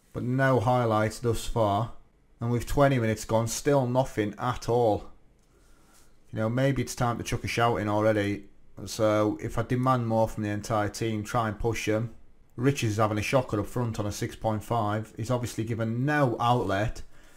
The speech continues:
As we're going to the last five <laughs> minutes with no highlights at all. We've had six shots, four on target, and nothing worthy of a highlight, which is poor.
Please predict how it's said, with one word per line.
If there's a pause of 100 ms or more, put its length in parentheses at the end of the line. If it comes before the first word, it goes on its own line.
(140)
As
we're
going
to
the
last
five
<laughs>
minutes
with
no
highlights
at
all.
We've
had
six
shots,
four
on
target, (500)
and
nothing
worthy
of
a
highlight,
which
is
poor.